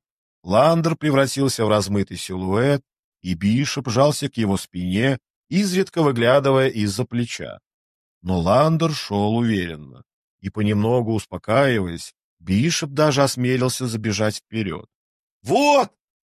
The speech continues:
выкрикнул он, указав красную стену деревьев,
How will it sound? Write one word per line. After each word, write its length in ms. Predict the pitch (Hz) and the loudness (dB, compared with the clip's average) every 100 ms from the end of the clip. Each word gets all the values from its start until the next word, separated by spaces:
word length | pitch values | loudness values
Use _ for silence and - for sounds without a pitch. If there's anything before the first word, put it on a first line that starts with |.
| _ _ _ | _ _ _
выкрикнул 720 | 98 104 101 90 90 85 85 - | -4 -2 -2 -4 -6 -4 -6 -4
он, 360 | 107 156 175 | 0 2 2
указав 460 | 156 101 82 98 98 | 2 -2 -2 -2 -2
красную 580 | - 95 147 135 151 147 | -2 0 0 -2 -2 -2
стену 500 | - - 98 98 110 | -6 -8 -4 -2 -2
деревьев, 720 | 90 85 110 156 143 143 | -2 -2 0 0 0 -4